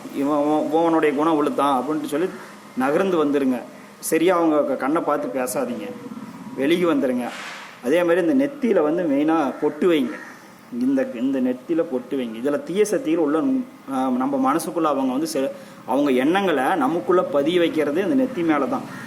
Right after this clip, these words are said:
நம்ம கண் பார்வை மூலம் தான் அவங்க சொல்ற வார்த்தைகள் நம்ம மனதுக்குள்ள போயிடும். அவங்க நல்லதை சொன்னா தப்பு இல்ல, தவறான கருத்துக்களை வந்து பதிய வச்சுட்டாங்கன்னா நம்ம கண்ணு வந்து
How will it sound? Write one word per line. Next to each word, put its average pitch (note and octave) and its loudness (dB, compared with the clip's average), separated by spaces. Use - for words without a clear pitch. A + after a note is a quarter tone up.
நம்ம C3 0
கண் F3 0
பார்வை F3+ 4
மூலம் D#3 2
தான் E3 4
அவங்க C3+ 2
சொல்ற D#3 2
வார்த்தைகள் D3+ 2
நம்ம C3+ 2
மனதுக்குள்ள C#3+ 2
போயிடும். - 2
அவங்க C#3+ 4
நல்லதை A#3 4
சொன்னா G3 2
தப்பு E3 2
இல்ல, D#3+ 2
தவறான F3 4
கருத்துக்களை D#3 2
வந்து D3 2
பதிய D3+ 4
வச்சுட்டாங்கன்னா D3 2
நம்ம C#3+ 2
கண்ணு D3+ 0
வந்து D3 2